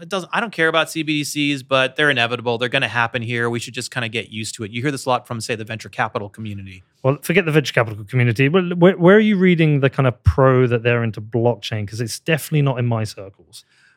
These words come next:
Speaker 1: Well, I'm, I'm glad to hear that. And that may be because you're, you're a Bitcoin-centric guy, and, and so, uh, as I am, but, like, you know, when you read the crypto, more broader crypto press,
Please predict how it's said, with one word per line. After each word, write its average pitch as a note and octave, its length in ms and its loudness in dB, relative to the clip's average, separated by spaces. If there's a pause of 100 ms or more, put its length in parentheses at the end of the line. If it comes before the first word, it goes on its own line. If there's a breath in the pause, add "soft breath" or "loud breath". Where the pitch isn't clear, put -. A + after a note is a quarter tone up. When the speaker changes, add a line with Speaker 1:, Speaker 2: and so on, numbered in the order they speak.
(140 soft breath)
Speaker 1:
Well, D3 240 2
I'm, D3+ 220 0
I'm D#3 160 0
glad G#3+ 300 -2
to D#3 80 -6
hear E3 260 2
that. A#2 200 -2
And C#3 120 -2
that F#3+ 180 0
may F3 120 0
be D3 120 -4
because C#3 400 -4
you're, C3+ 240 0
you're B2 200 -2
a A#2 160 -4
Bitcoin-centric B2+ 920 -2
guy, A#2 280 0
and, A2+ 140 -6
and A#2 160 -8
so, A2+ 440 -4
uh, A#2+ 160 -6
as C3+ 100 2
I G3 180 6
am, A#2 240 0
but, A#2+ 140 -4
like, A#2 200 -6
you C3+ 80 -4
know, A2+ 200 -6
when B2 160 -10
you A#2+ 60 -14
read D3+ 140 -4
the B2+ 60 -8
crypto, - 380 -2
more B2+ 220 -2
broader D#3 420 2
crypto A#2+ 440 -6
press, A2 480 -8